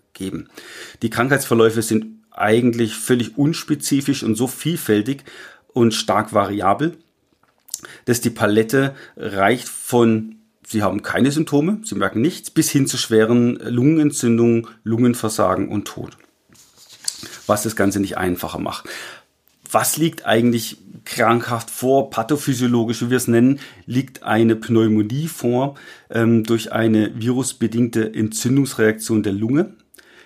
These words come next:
mit extrem eingeschränkter, ähm, Diffusionskapazität. Das heißt, wir haben eine Lungenentzündung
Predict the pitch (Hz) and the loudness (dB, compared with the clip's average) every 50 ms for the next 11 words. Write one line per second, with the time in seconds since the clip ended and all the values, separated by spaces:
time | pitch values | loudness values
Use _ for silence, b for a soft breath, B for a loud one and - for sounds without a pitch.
0 | b b - 120 - - 117 113 - - - - - 127 135 147 147 - - - | b b -2 -2 -2 0 -2 -6 -6 -8 -10 -2 0 4 4 4 4 2 -2 -8
1 | _ - 104 110 120 123 131 123 131 120 - - - 110 110 113 113 110 113 110 | _ 0 2 2 4 2 2 0 -2 -4 -6 -2 0 2 2 2 2 0 0 2
2 | 107 107 104 b b b b b b b b b b _ _ _ 117 110 107 101 | 2 2 0 b b b b b b b b b b _ _ _ -2 -2 0 0
3 | 101 101 98 101 101 101 - - 123 117 120 - 120 110 - 120 127 123 120 - | 2 2 2 0 -2 -4 -6 -6 -6 -4 -4 -4 -6 -2 2 2 2 2 0 -4
4 | - 113 - 104 - - - - - - - 156 - - _ - 113 117 117 160 | -8 -8 -8 -10 -10 -10 -14 -14 -12 -12 -14 -14 -14 -16 _ -6 -2 0 0 0
5 | 175 - - 131 120 113 117 120 110 107 120 143 180 196 190 180 165 - - 139 | -2 -2 -2 -2 0 2 2 2 2 2 0 0 0 0 0 -2 -2 0 0 2
6 | 135 127 127 123 123 123 | 2 2 0 -2 -2 -6